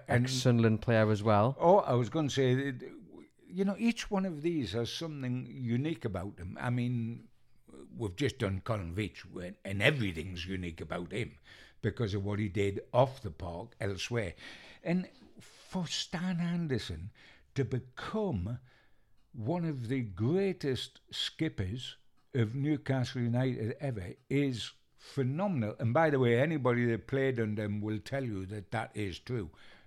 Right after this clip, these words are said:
Speaker 1: Um, it, it, it's because the monumental change in scenery, um,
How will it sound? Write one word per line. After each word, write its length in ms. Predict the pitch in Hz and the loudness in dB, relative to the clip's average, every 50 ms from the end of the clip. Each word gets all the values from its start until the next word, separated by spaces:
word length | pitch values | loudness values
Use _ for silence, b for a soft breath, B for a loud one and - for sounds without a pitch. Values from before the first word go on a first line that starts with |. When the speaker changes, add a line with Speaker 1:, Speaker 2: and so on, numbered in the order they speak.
| - | -6
Speaker 1:
Um, 420 | - 107 101 104 104 101 101 98 95 B B B B B B B B - - - | -4 -2 -2 0 -2 -2 -4 -6 -8 B B B B B B B B -20 -14 -8
it, 220 | - 175 185 - | -6 -6 -6 -6
it, 220 | - 196 190 175 - - | -6 -6 -6 -6 -6 -6
it's 260 | - 170 - - - | -6 -6 -6 -6 -8
because 480 | - - 160 - - 175 170 131 - b b b b b b b _ - - _ _ _ - - _ - | -8 -10 -10 -8 -6 -6 -6 -6 -8 b b b b b b b _ -20 -20 _ _ _ -20 -20 _ -8
the 140 | 147 139 143 | -4 -2 -2
monumental 800 | 160 180 202 220 233 233 226 214 196 190 196 190 185 160 160 127 | 0 0 0 0 0 0 0 2 2 2 2 0 0 -2 -4 -6
change 520 | - - - 175 175 170 160 147 127 110 | -4 -4 -2 0 0 0 0 -2 -2 0
in 160 | 120 120 120 | 0 0 0
scenery, 680 | - - - - 180 196 180 151 117 95 80 82 - - _ _ _ _ _ _ _ _ _ _ _ _ _ _ _ - 170 | 0 -2 -2 -2 -2 0 0 -2 -2 -2 -4 -6 -10 -14 _ _ _ _ _ _ _ _ _ _ _ _ _ _ _ -14 -10
um, 960 | 220 196 202 214 156 147 - - - - 151 143 131 123 120 123 127 120 - | -8 -8 -8 -6 -6 -6 -8 -8 -8 -6 -4 -4 -2 -4 -4 -6 -8 -10 -12